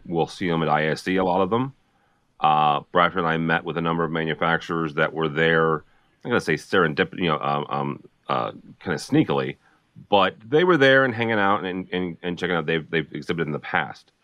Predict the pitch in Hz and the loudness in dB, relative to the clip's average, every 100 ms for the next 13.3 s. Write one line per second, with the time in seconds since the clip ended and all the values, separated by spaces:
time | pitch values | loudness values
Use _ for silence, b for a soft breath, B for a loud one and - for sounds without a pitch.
0 | _ _ _ _ _ _ _ _ _ _ | _ _ _ _ _ _ _ _ _ _
1 | _ 104 120 127 117 113 104 95 95 90 | _ 2 4 4 4 4 2 2 0 0
2 | 87 82 85 - 90 - 82 82 80 95 | -2 -4 -6 -2 -2 0 -2 0 0 0
3 | 80 69 69 73 73 67 69 - _ _ | -2 -6 -8 -8 -8 -8 -12 -14 _ _
4 | _ _ _ - 78 101 175 170 107 110 | _ _ _ -16 -2 0 4 2 4 2
5 | - - 107 98 82 85 85 - - 85 | 2 2 4 4 2 2 0 -2 -2 0
6 | 85 82 78 - _ - 85 85 85 85 | 2 0 -4 -12 _ -4 0 2 0 -2
7 | 87 95 101 127 - 85 80 76 78 78 | -2 0 2 0 0 0 0 -2 -4 -6
8 | 73 - 78 69 80 78 78 90 80 80 | -8 -6 -4 -4 -6 -8 -4 -2 -2 -2
9 | 92 92 95 90 - b b b b _ | 0 2 2 0 -4 b b b b _
10 | _ _ - 95 95 101 90 - - 82 | _ _ 2 2 4 2 2 0 -8 -4
11 | 82 90 90 82 82 80 80 85 82 78 | 0 4 4 4 2 0 0 2 2 0
12 | 82 82 78 - 80 71 76 - 87 - | -2 -2 -2 -4 -2 -2 -4 -2 -2 -2
13 | 80 78 | -4 -4